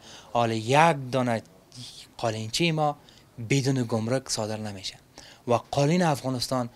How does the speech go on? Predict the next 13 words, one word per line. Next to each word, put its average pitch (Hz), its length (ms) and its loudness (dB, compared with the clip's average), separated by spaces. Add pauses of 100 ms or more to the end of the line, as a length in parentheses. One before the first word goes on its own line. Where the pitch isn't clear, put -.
(260)
به 127 180 2
نام 131 220 0
افغانستان 113 680 0 (320)
در 113 120 2
سر 135 280 0
تا 113 240 -6
سر 107 240 -4
ج-، 101 40 -10 (360)
جهان 127 400 -4 (140)
صادرات 117 540 0
می‌شه. - 260 -8 (340)
ما 135 80 6
خودم 135 360 4